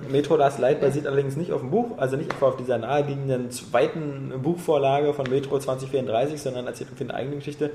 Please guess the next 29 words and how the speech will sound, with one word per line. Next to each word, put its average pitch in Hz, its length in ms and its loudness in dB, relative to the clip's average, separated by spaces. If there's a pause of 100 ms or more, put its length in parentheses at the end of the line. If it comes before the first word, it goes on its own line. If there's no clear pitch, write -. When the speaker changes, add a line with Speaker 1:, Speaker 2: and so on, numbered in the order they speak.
(260)
Speaker 1:
was 123 160 -2
eher 131 160 6
so 131 60 2
ein 123 80 -2
bisschen 127 300 -2
wirkt, 139 240 2
so, 123 220 -2
äh, 117 280 6
als 113 320 -2 (200)
entweder 131 380 4
A, 127 160 2
T 143 240 0
H 131 160 -4
Q 143 120 0
fand 139 200 -2
das 127 80 -4
Buch 160 160 -6
scheiße, 160 400 -4 (300)
B, 131 460 2
T 143 140 -4
H 135 140 -2
Q 147 100 -2
war 123 100 0
das 123 100 -2
Buch 147 160 -8 (100)
die 131 180 -8
Lizenz 151 360 -4
zu - 80 -6
teuer 139 400 2